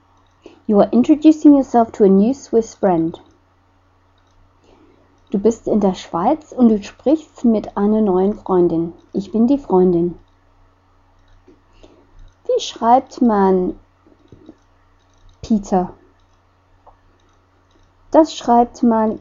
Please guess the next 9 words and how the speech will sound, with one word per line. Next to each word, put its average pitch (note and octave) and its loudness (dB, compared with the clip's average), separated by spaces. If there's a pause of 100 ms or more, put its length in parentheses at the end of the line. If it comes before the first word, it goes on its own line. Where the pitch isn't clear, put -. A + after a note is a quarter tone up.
P D4+ 2 (120)
E A#3+ 2 (160)
T A3+ 0 (100)
E G#3 0 (140)
R. F3 -4 (1900)
Wie - 0
alt F#3 0
bist - -8
du? A4+ -2